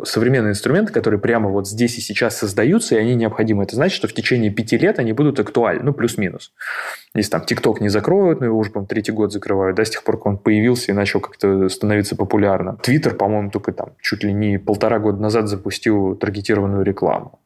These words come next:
Хотя Твиттеру, извините, он уже такой почетный такой, скажем так, дедушка социальных сетей. <laughs> Я бы сказал, <laughs> как нау-, научный руководитель социальных сетей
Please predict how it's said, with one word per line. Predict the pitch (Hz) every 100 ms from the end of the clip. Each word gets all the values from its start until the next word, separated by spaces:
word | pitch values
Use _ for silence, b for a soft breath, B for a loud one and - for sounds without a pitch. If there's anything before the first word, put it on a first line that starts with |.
| -
Хотя | 101 110
Твиттеру, | 110 143 113 98
извините, | 95 104 107 98 - 92 -
он | 107
уже | 107 104
такой | 113 123 98 B B _
почетный | - 135 - 135 120 107
такой, | 101 - 107 98
скажем | - 107 101 101
так, | 101 104
дедушка | 131 117 107 - 98 -
социальных | 113 110 113 107 104
сетей. | - 107 143 214 -
<laughs> |
Я | 123 135
бы | 120
сказал, | - 117 -
<laughs> | 131
как | 127
нау-, | 110 113 123
научный | 135 131 151 131 120
руководитель | 120 127 123 131 120 117 113
социальных | - 117 - 113 107 107
сетей | 113 107 110